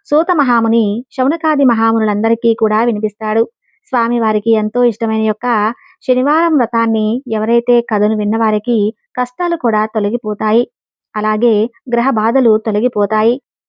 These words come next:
సంపదలు, భోగాలు కలుగుతాయి. వారికి, వారి కుటుంబానికి సర్వశుభాలు కలుగుతాయి. శనివారం అతన్ని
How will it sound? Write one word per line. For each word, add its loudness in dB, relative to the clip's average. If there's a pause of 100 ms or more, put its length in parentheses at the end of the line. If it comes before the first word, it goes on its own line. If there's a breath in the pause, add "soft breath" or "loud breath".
(280)
సంపదలు, 2
భోగాలు 2
కలుగుతాయి. 0 (240)
వారికి, 0 (100)
వారి 0
కుటుంబానికి 0
సర్వశుభాలు -2
కలుగుతాయి. 0 (460 loud breath)
శనివారం 0 (380)
అతన్ని 0